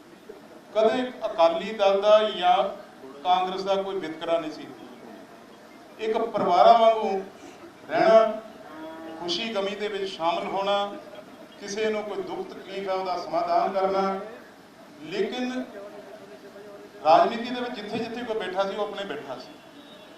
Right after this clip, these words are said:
ਲੇਕਿਨ ਅੱਜ ਜਿਹੜਾ ਦੌਰ ਹੈ,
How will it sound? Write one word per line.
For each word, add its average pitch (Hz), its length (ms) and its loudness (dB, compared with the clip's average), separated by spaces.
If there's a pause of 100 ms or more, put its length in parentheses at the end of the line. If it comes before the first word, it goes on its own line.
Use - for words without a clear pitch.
(560)
ਲੇਕਿਨ 190 320 -2 (180)
ਅੱਜ 170 160 4
ਜਿਹੜਾ 214 540 4 (920)
ਦੌਰ 180 340 8
ਹੈ, - 200 4